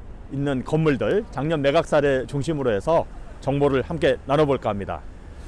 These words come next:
그리고 저번 그 신사역 팔 번 출구에 있는 건물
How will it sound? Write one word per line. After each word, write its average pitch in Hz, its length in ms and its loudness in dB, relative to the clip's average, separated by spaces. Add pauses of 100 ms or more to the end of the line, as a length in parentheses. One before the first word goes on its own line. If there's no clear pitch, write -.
(240)
그리고 233 160 2
저번 208 420 6
그 196 200 4
신사역 240 500 4 (320)
팔 254 160 2
번 277 180 4
출구에 208 380 4
있는 160 260 0
건물 151 520 0